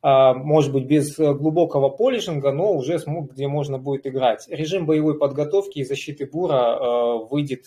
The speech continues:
э, в любом случае уже совсем-совсем, э, скоро. Так вот, э, в, во многих боевых, боевых режимах, режимах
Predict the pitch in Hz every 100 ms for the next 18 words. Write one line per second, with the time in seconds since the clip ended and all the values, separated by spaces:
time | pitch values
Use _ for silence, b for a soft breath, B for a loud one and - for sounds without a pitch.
0 | - 120 117 117 110 _ _ 147 113 123
1 | 127 131 - 131 - 117 117 b b b
2 | 127 139 - 123 139 131 - - 120 113
3 | b b b - 127 143 - 143 139 104
4 | - 156 190 147 - - _ _ - 143
5 | 131 127 120 120 147 156 151 160 180 202
6 | 156 143 160 170 175 - 156 156 165 175
7 | - 143 131 165 214 151 117 - _ _
8 | _ 156 143 156 214 147 -